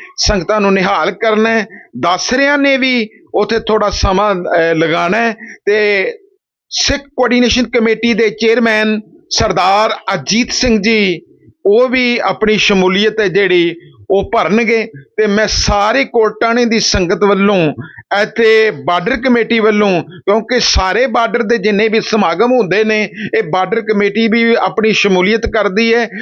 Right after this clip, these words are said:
ਉਸ ਪਿੰਡ ਦੇ ਵਿੱਚ ਵੀ, ਕਿਉਂਕਿ ਸਾਰੇ ਪਿੰਡਾਂ ਦੇ ਜੀਵ ਇਕੱਠੇ ਹੋ ਕਰਕੇ ਅਸੀਂ ਸਮਾਗਮ ਜਿਹੜੇ ਹੈ, ਉਹ ਹਰ ਇੱਕ ਪਿੰਡ ਦੇ ਵਿੱਚ ਦਿੱਤੇ ਹੋਏ ਨੇ। ਜਿਵੇਂ ਸਾਧ ਸੰਗਤ ਜੀ, ਪਿੰਡ ਕੋਲਟਾਣਾ ਦੇ ਵਿੱਚ ਜਿਹੜਾ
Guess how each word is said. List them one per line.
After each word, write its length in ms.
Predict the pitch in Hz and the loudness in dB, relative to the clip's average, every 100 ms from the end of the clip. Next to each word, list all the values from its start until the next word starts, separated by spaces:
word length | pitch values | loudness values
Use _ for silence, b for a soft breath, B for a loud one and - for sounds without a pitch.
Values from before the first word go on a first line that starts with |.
| B | B
ਉਸ 200 | 214 226 | -2 0
ਪਿੰਡ 360 | - 208 226 226 | -2 -2 0 2
ਦੇ 160 | 233 226 | 0 2
ਵਿੱਚ 240 | 226 180 | 0 0
ਵੀ, 300 | 220 226 214 | 0 2 0
ਕਿਉਂਕਿ 460 | - 202 220 220 214 | 0 -2 0 0 -2
ਸਾਰੇ 400 | - 190 196 247 | -2 -2 0 0
ਪਿੰਡਾਂ 380 | 240 208 220 | 0 0 0
ਦੇ 120 | 220 208 | 0 0
ਜੀਵ 280 | 185 208 | 0 -2
ਇਕੱਠੇ 400 | 208 196 - 220 | -2 -6 -2 0
ਹੋ 200 | 240 208 | 2 0
ਕਰਕੇ 540 | 160 208 202 208 208 196 B B - | 0 -2 -2 0 0 -2 B B -6
ਅਸੀਂ 300 | 180 208 208 | -2 0 0
ਸਮਾਗਮ 580 | - 208 180 175 208 185 | 0 0 0 0 0 0
ਜਿਹੜੇ 300 | 190 190 190 | 0 2 2
ਹੈ, 140 | 185 - B - | 0 -4 B 0
ਉਹ 300 | 220 220 202 | 4 4 2
ਹਰ 220 | 170 220 | 0 0
ਇੱਕ 360 | 240 208 220 190 - - | 0 0 -2 -4 -8 -2
ਪਿੰਡ 220 | 208 220 | 0 0
ਦੇ 200 | 226 208 | 2 0
ਵਿੱਚ 220 | 202 185 | 0 -2
ਦਿੱਤੇ 360 | 170 160 - 196 | -2 -4 0 0
ਹੋਏ 320 | 196 208 220 | 2 2 2
ਨੇ। 220 | 220 214 - B B | 0 -2 -6 B B
ਜਿਵੇਂ 500 | 147 220 233 226 226 175 | -2 0 0 0 -2 -4
ਸਾਧ 340 | - 196 214 | -6 -2 -2
ਸੰਗਤ 380 | - 220 214 226 190 | -2 -2 0 0 0
ਜੀ, 220 | 240 233 - B B | 0 0 -6 B B
ਪਿੰਡ 320 | 208 233 208 | -2 -2 0
ਕੋਲਟਾਣਾ 720 | 226 208 214 202 196 214 220 233 | 0 0 2 0 0 -2 0 0
ਦੇ 200 | 214 202 | 0 2
ਵਿੱਚ 280 | 208 202 | 0 0
ਜਿਹੜਾ 460 | 214 196 208 196 | 0 0 0 -2